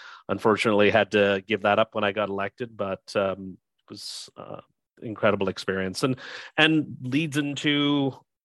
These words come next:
what I do now, and to have that experience of ensuring that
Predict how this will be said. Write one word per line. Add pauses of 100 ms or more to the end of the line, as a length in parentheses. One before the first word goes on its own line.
what
I
do
now,
and
to
have
that
experience (100)
of (460)
ensuring
that